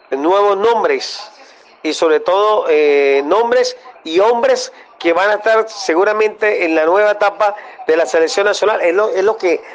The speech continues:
seguramente la mayoría espera en el término de la competencia. Hablamos de las eliminatorias que se van a jugar en el mes de septiembre. Hay un detalle, es que, que es que el fútbol venezolano,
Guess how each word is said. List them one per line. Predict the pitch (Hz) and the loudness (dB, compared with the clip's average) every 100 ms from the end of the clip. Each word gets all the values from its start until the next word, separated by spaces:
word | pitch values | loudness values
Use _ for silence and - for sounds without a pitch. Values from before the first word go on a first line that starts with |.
| - - | -20 -10
seguramente | - 165 196 214 214 208 | -4 0 2 0 0 0
la | 185 | 0
mayoría | 160 156 196 | 0 2 2
espera | 202 214 208 220 - - - | 0 0 2 0 -4 -18 -8
en | 147 | -2
el | 151 156 | -2 0
término | 190 190 202 196 | -2 0 0 0
de | 175 | 0
la | 165 | 0
competencia. | 151 151 156 165 185 - 196 | 0 -2 -2 0 -2 0 0
Hablamos | 175 185 196 185 - - - | 2 2 0 -2 -10 -20 -6
de | 147 | 0
las | 156 151 | 0 0
eliminatorias | 147 143 143 139 214 226 190 | -2 -2 -2 -2 0 2 2
que | 151 | 0
se | 135 | 0
van | 147 | 2
a | 185 | 2
jugar | 165 180 | 2 2
en | 160 | 0
el | |
mes | 151 175 | 0 0
de | |
septiembre. | 156 135 180 208 185 139 - - _ - - - - - | 0 -4 -2 -2 -2 -4 -6 -20 _ -20 -20 -20 -10 -2
Hay | 185 | 0
un | 233 | 0
detalle, | 226 - 214 214 156 120 - - - - - - 196 | -2 0 0 0 -2 -4 -10 -20 -20 -20 -20 -14 -4
es | 175 170 | -2 0
que, | 220 | -4
que | - 226 | -2 -2
es | |
que | 233 | -2
el | - | 0
fútbol | 220 226 | 2 2
venezolano, | 220 175 156 156 156 190 214 220 | 2 0 0 0 0 0 0 -2